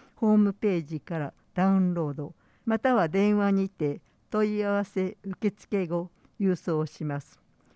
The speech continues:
勤務日、月曜日から金曜日、十二月二十九日から一月三日と祝祭日を除く。場所、東郷町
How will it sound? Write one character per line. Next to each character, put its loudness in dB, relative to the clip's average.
勤 2
務 4
日、 -4
月 -4
曜 4
日 -2
か -4
ら -2
金 0
曜 -2
日、 -10
十 0
二 2
月 -2
二 -2
十 -2
九 -4
日 0
か -6
ら -6
一 -4
月 -4
三 -2
日 -6
と -6
祝 -10
祭 -2
日 -6
を -8
除 -6
く。 -18
場 -2
所、 -6
東 4
郷 4
町 -4